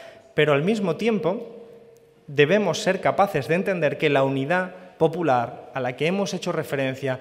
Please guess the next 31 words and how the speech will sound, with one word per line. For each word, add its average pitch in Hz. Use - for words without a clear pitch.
a 135
la 135
que 135
nos 127
referíamos 147
en 139
el 131
dos 135
mil 175
dieciséis 147
y 139
a 131
la 127
que 135
se -
debe 190
este 196
or-, 151
esta 170
dirección 170
en 147
concreto 135
y 143
la 135
organización 135
en 151
tanto 135
que 135
fueron 180
las 139
tesis 156